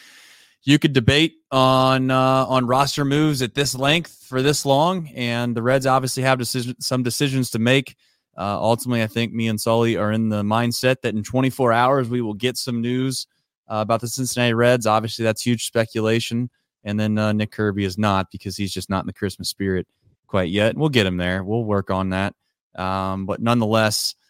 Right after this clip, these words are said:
uh, unless you guys have anything less to, left to add, my camera died a long time ago. People are starting to wonder what's wrong with me. I've got nothing wrong with me. I feel great. I'm looking forward to, uh, to bigger and better things for the Reds franchise.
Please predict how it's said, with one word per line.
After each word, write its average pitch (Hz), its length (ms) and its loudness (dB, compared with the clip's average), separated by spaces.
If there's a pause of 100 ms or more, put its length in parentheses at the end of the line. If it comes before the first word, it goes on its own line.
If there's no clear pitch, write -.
(240)
uh, 90 200 -6
unless 110 300 -2
you 131 100 -2
guys 120 260 4
have 113 280 0
anything 127 480 0
less 107 260 -2
to, 98 260 -8
left 120 320 0
to 104 100 -2
add, 123 400 0 (300)
my 127 180 4
camera 120 420 0
died 104 360 2
a 95 80 -2
long 123 340 0
time 123 300 0
ago. 123 420 2 (340)
People 120 220 -4
are 104 60 -2
starting 110 260 0
to 107 60 -2
wonder 110 340 0
what's 107 220 -4
wrong 123 260 4
with 120 180 -2
me. 123 180 0
I've 104 140 0
got 101 200 0
nothing 117 340 -2
wrong 101 240 -2
with 95 100 -8
me. 107 240 -6
I 95 100 -16
feel 113 260 0
great. 101 420 0 (460)
I'm 98 100 -8
looking 113 280 -2
forward 110 460 2
to, 107 300 -2
uh, 107 340 2 (440)
to 107 80 -10
bigger 151 260 4
and 151 100 4
better 151 220 6
things 120 340 0
for - 80 -8
the 104 100 -4
Reds 110 200 0
franchise. 107 760 -2